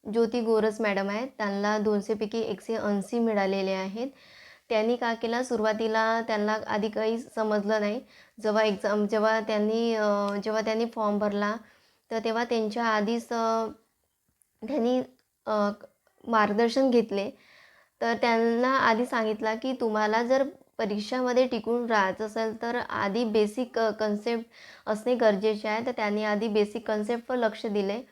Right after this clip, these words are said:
नंतर, अ, त्यांनी शालेय पुस्तकवर, अ, त्यांनी भर दिलेला आहे. अ, गणिताचे शालेय पुस्तक म्हणजे पहिली ते,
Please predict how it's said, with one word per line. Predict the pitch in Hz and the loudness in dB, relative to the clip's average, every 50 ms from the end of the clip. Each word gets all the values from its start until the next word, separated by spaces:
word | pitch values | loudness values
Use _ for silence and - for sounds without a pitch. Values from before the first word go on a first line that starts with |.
| _ _ _ _ _ _ _ _ _ _ _ _ - | _ _ _ _ _ _ _ _ _ _ _ _ -4
नंतर, | 233 240 233 226 226 254 262 254 | -2 0 0 2 2 2 4 4
अ, | 269 269 269 | 6 4 4
त्यांनी | 269 262 247 240 254 269 262 | 4 4 2 2 2 0 0
शालेय | 262 285 254 226 208 226 254 | 0 0 2 2 4 4 2
पुस्तकवर, | 254 262 247 233 - 254 240 240 - 226 233 247 240 240 240 | 2 0 -4 -4 -4 -4 -4 -4 -4 -4 -2 0 0 0 0
अ, | 247 240 247 | 0 0 -2
त्यांनी | 240 247 233 220 220 233 247 | -2 -2 0 0 0 0 0
भर | 226 262 277 262 226 220 | 0 0 0 0 0 0
दिलेला | 208 233 226 208 208 202 196 196 | 2 2 4 4 2 2 2 0
आहे. | 196 202 214 214 226 220 233 233 | -2 -2 -4 -4 -4 -6 -6 -6
अ, | - - 214 214 | -6 -6 -4 -2
गणिताचे | 208 220 214 214 214 214 214 208 202 220 214 | 0 0 2 2 2 2 0 0 0 -2 -4
शालेय | 208 233 214 196 190 202 | -4 -4 -4 -2 -2 -4
पुस्तक | 208 208 208 202 - - 202 202 202 | -4 -6 -8 -10 -8 -8 -8 -8 -6
म्हणजे | 196 214 214 202 220 | -4 -4 -2 -2 -2
पहिली | 214 208 214 202 190 196 196 | -2 -2 -2 -2 -2 -2 -4
ते, | 190 208 202 202 202 202 208 | -4 -4 -4 -4 -4 -6 -8